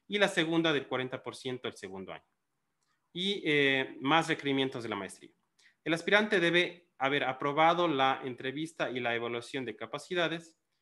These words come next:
el certificado avalado por el Instituto Universitario de Lenguas de suficiencia de idioma inglés, nivel mínimo A dos o su equivalente.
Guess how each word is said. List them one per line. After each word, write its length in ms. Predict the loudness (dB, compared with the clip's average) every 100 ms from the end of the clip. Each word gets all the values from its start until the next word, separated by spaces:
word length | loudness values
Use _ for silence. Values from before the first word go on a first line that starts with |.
| _ _ -8
el 140 | -8
certificado 640 | -6 -8 -10 -16 0 2 2
avalado 440 | 2 2 0 -4
por 140 | -4
el 100 | -4
Instituto 680 | -4 -6 -12 -10 -8 -8 -8
Universitario 560 | -10 -8 -10 -8 -4 -4
de 120 | -4
Lenguas 360 | -4 -4 -4 -6
de 80 | -8
suficiencia 640 | -14 -16 -10 -8 -6 -6
de 120 | -6
idioma 440 | -6 -8 -8 -6
inglés, 400 | -6 -2 -2 -4
nivel 400 | -6 -6 -2 -2
mínimo 500 | 2 2 2 0 -4 -2
A 120 | -2
dos 320 | 0 -4 -6
o 180 | -6 -6
su 280 | -6 -12 -16 -14
equivalente. 760 | -18 -12 -8 -8 -10 -18 _